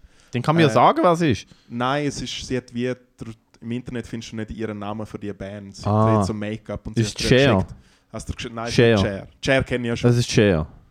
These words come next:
Speaker 2: Es ist nicht Cher.
Speaker 1: Ist es, äh, die Adele?
Speaker 2: Nein.
Speaker 1: Beyoncé?
Speaker 2: Jetzt bist du aber nach dran.
Speaker 1: Britney Spears?
Speaker 2: Nein.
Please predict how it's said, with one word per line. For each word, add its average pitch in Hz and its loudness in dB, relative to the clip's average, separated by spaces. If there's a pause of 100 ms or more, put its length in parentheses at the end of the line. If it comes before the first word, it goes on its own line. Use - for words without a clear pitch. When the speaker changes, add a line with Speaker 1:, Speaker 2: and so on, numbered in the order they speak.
(260)
Speaker 2:
Es - -20
ist - -12
nicht 117 -4
Cher. - -6 (140)
Speaker 1:
Ist 139 4
es, 131 2
äh, 117 6
die - -2
Adele? 110 4 (800)
Speaker 2:
Nein. 110 -6 (800)
Speaker 1:
Beyoncé? 151 4 (1040)
Speaker 2:
Jetzt - -10
bist 107 -10
du - -8
aber 104 -14
nach 98 -8
dran. - 2
Speaker 1:
Britney 165 4
Spears? - 2 (400)
Speaker 2:
Nein. 101 -8